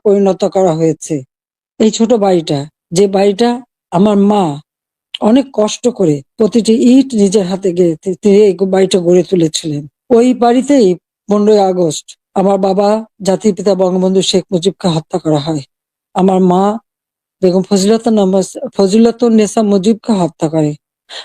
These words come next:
আমার তিন ভাই সকলেই আমার ছোট, মুক্তিযোদ্ধা ক্যাপ্টেন শেখ কামাল,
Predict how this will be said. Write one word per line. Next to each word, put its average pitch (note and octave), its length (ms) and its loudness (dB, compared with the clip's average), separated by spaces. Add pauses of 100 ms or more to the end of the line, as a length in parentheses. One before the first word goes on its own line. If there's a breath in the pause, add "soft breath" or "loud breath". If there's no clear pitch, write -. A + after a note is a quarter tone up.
(120 loud breath)
আমার A#3+ 300 2
তিন B3+ 240 4
ভাই F3+ 360 0 (380)
সকলেই A3+ 400 2
আমার F#3 260 0
ছোট, - 280 -8 (580)
মুক্তিযোদ্ধা F3+ 680 0
ক্যাপ্টেন F#3 380 -2
শেখ F#3 200 -2 (100)
কামাল, E3+ 400 -2